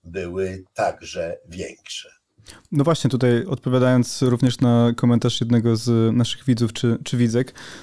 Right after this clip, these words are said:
Speaker 2: co to znaczy, że atak był skazany na porażkę, zwłaszcza kiedy sam powiedziałeś, że nie wiesz, jaki był jego cel.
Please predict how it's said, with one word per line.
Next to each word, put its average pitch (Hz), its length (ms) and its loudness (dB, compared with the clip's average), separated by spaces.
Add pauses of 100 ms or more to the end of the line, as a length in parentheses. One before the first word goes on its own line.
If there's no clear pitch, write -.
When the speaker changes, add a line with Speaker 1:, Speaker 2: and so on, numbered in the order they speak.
(100)
Speaker 2:
co 143 120 -2
to 120 80 -2
znaczy, 127 240 0
że 123 120 2
atak 123 220 0
był 120 220 2
skazany 123 320 2
na 120 100 4
porażkę, 123 600 2
zwłaszcza 120 440 -2
kiedy 113 180 0
sam 113 140 0
powiedziałeś, 110 380 2
że 113 100 2
nie 110 100 4
wiesz, 110 100 2
jaki 117 160 0
był 113 120 2
jego 117 200 4
cel. 120 220 2